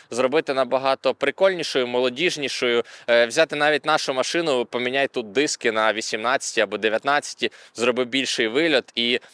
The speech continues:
це буде зовсім інше авто. І цією порадою насправді дуже багато хто користується, саме тому багато молоді їздить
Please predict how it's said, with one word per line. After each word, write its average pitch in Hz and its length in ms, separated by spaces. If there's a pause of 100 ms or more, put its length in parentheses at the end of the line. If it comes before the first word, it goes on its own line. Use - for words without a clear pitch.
це - 140
буде 139 260 (200)
зовсім 147 640 (280)
інше 127 460 (200)
авто. 120 420 (220)
І 196 300
цією 185 360
порадою 151 400
насправді 127 500
дуже 139 320
багато 120 340
хто - 180
користується, 170 640
саме 135 320
тому 151 400 (200)
багато 135 580
молоді 127 720
їздить 123 580